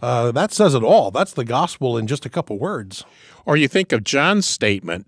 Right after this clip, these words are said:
Speaker 2: to unpack that just a bit more. John says, "The reason I'm writing this," and you could expand that to the whole New Testament,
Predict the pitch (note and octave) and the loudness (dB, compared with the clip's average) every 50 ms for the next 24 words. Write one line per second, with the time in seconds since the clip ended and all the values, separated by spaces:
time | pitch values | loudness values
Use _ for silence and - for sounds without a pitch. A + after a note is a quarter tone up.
0 | _ - - D#3+ - B2+ C#3 C3+ - - D3 C3+ C3+ - - D#3+ F3 F3 - A2+ | _ -6 -4 -2 0 2 0 0 0 -2 -2 -4 -2 -2 0 0 0 0 -2 -4
1 | - B2 G#2+ - - G2 E2+ - G2 G2+ - - F#2+ F#2 F#2 F#2 G2 G#2+ - - | -4 -4 -4 -4 -6 -6 -4 -4 -4 -4 -4 -4 -2 -2 0 0 -2 -2 -4 -10
2 | _ _ _ _ _ _ _ _ _ _ _ _ _ _ _ _ - - D3 E3+ | _ _ _ _ _ _ _ _ _ _ _ _ _ _ _ _ -2 2 2 2
3 | G3 G3 - - D3+ C3+ B2 G#2+ - - C3 F3+ A3+ B3+ A3+ - G#3+ F#3 D#3+ C#3+ | 2 2 2 4 4 4 2 2 0 0 2 4 4 4 4 2 2 2 2 2
4 | C3 B2 B2 C3+ C#3 C#3 C3 A#2+ G2+ F#2 E2 F#2 F2 D#2+ D#2+ F2 - - - - | 4 4 4 4 4 4 4 2 2 2 2 2 2 2 0 0 -2 -4 -6 -6
5 | - - _ - C3 A2 G#2+ G#2+ A#2 B2 A#2+ - C3 A2+ G2+ - - - - - | -10 -14 _ -6 -2 0 0 2 2 2 2 2 0 -2 -2 -4 -6 -8 -2 -2
6 | C3 C3+ C3 B2+ A#2+ A#2+ A2+ A#2 - - - A#2+ F#2+ G2+ F2+ - - C#3+ C3+ A#2+ | 0 2 2 2 2 2 2 0 -2 -4 -4 -4 -2 -2 -4 -2 0 2 4 4
7 | A2+ G#2+ G2+ F#2 F#2+ G2 F#2+ F2+ - A2 A2+ A2 - - - D#2 D#2 D#2+ F#2 | 4 4 2 2 2 0 0 0 0 0 0 0 0 -2 -6 -6 -8 -8 -10